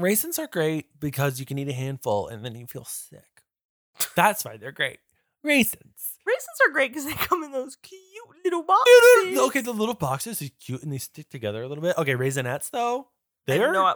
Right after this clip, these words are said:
Speaker 2: fucking idea what
Speaker 1: they're a
Speaker 2: those are.
Speaker 1: jam. They're the raisins with the chocolate on 'em.
Speaker 2: I wanna post a poll. Do we think we're using, I'm using the F word too much?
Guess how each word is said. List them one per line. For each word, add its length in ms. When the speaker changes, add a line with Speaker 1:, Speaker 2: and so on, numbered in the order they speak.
Speaker 2:
fucking 240
idea 240
what 60
Speaker 1:
they're 140
a 40
Speaker 2:
those 120
are. 40
Speaker 1:
jam. 180
They're 100
the 100
raisins 460
with 80
the 80
chocolate 380
on 120
'em. 160
Speaker 2:
I 60
wanna 280
post 200
a 40
poll. 220
Do 160
we 100
think 220
we're 80
using, 320
I'm 220
using 220
the 140
F 140
word 220
too 120
much? 440